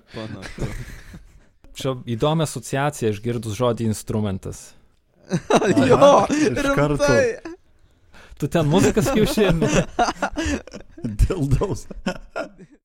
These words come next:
Speaker 3: Jo, ant tos ska-, skalbimo lentos brauki, nes su lazdelėm. <laughs>
Speaker 2: Kitą teoriją iškėlė fizikas ir ufologas,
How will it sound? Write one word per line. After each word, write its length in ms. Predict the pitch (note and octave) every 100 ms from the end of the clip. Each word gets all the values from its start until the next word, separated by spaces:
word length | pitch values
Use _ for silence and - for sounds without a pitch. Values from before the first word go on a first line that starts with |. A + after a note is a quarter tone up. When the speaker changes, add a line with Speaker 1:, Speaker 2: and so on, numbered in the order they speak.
| - G#3
Speaker 3:
Jo, 260 | F#3+ C3+ C#3+
ant 140 | B2
tos 180 | C#3 C#3
ska-, 160 | - E3+
skalbimo 540 | - - C3 B2 D3+ C#3+
lentos 480 | C3+ B2 C3+ C#3
brauki, 440 | C3 B2+ B2 A#2 D3
nes 320 | B2+ A#2 -
su 260 | B2+ A2+ G#2+
lazdelėm. 840 | A2+ A2 B2 B2+ A2+ - - A2
<laughs> 40 | - - G#3+ G3 F#3+ D4+ E4+ - F3+ A#3+ - E4+ D4+ E4+ - - - - _ - - - - _ - - C4 C#4 B3+ F#3+ - - - - - _ _ _ _ _ _ _ _ -
Speaker 2:
Kitą 260 | A3+ A3 B2
teoriją 540 | B2 G#2+ G#2 G#2 G#2
iškėlė 500 | G2 - - A2+ A2
fizikas 560 | - D3 A2+ A2+ A2 -
ir 160 | B2
ufologas, 800 | - B2+ - F#3+ B2 G#2 C#3+ -